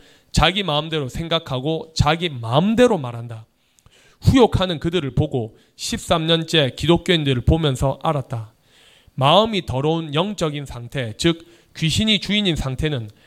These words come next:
사람들이 하는 모든 행위, 곧 언행에서 다 밝혀지더라.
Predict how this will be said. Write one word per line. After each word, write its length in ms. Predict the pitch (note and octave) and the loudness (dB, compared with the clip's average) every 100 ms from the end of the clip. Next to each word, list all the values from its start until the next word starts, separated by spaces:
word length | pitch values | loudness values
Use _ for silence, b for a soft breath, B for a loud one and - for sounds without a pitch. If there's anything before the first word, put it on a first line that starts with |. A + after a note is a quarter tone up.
| b - | b -6
사람들이 540 | - F#3+ G#3 G3+ E3+ | 2 4 4 2 0
하는 360 | C3 E3+ D3+ B2 | -2 -2 -2 4
모든 420 | F#3+ C4+ A3+ D#3+ | 6 8 6 2
행위, 380 | C3+ C#3+ C3+ A2+ | 0 0 -2 -2
곧 480 | D3+ E3+ - _ - | 2 0 0 _ -2
언행에서 720 | D3 F#3 F#3+ C#3 C3+ D3+ D#3 _ _ | 0 2 2 0 0 -2 -4 _ _
다 380 | - C#3 D3+ - | -2 2 2 0
밝혀지더라. 880 | D#3+ G3+ - C3+ - C3+ C3+ A2+ | 0 0 0 -6 -4 -4 -4 -4